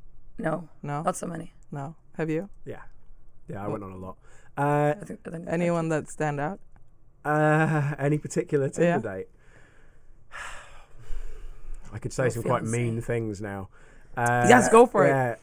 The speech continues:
Speaker 2: I know I said
Speaker 3: Uh,
Speaker 2: Echo Kamal is going international, but I doubt anyone in the U K is gonna listen to this.
Speaker 3: Okay.
Speaker 2: So
Speaker 3: Uh,
Speaker 2: go for it.
Speaker 3: so I think there's a really, there's a, Tinder has a, there's a very funny thing with Tinder.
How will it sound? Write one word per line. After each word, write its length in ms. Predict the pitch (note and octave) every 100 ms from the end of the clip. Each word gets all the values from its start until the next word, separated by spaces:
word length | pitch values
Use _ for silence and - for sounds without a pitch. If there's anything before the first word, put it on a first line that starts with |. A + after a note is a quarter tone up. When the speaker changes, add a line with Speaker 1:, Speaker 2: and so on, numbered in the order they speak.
| -
Speaker 2:
I 80 | F#3
know 100 | A#3
I 60 | A3+
said 240 | A#3 A3
Speaker 3:
Uh, 220 | C3+ C#3
Speaker 2:
Echo 180 | G#3+ G#3+
Kamal 300 | G#3+ G#3 G3+
is 120 | G3 -
going 280 | G3 G3
international, 680 | F#3 F3+ F3+ F#3 F3+ E3 D#3+
but 140 | E3
I 80 | F3
doubt 260 | F3 G3 F#3
anyone 320 | F3+ E3+ D#3+
in 80 | D#3
the 100 | D#3
U 100 | D#3+
K 160 | -
is 100 | D#3+
gonna 180 | D#3+ D#3+
listen 280 | D#3+ D#3+ C#3+
to 100 | -
this. 320 | C#3 D3+ - -
Speaker 3:
Okay. 220 | F3 - - - - - -
Speaker 2:
So 60 |
Speaker 3:
Uh, 280 | C#3 C#3 C3+
Speaker 2:
go 120 | D#3+
for 140 | D#3 D3+
it. 120 | - - - - -
Speaker 3:
so 460 | - E3+ D#3 D#3 D#3 - - - - - - -
I 80 | C#3+
think 240 | E3 D3+ C3+
there's 140 | C3+
a 60 | C#3
really, 560 | C#3+ C#3 C3 B2 A#2 -
there's 240 | C3+ B2+
a, 140 | B2 A#2+ B2+
Tinder 280 | D#3+ D#3 C3+
has 160 | B2 A#2+
a, 40 |
there's 140 | B2 B2
a 20 |
very 100 | C3
funny 220 | C3+ B2+
thing 160 | - -
with 80 | -
Tinder. 240 | G2 -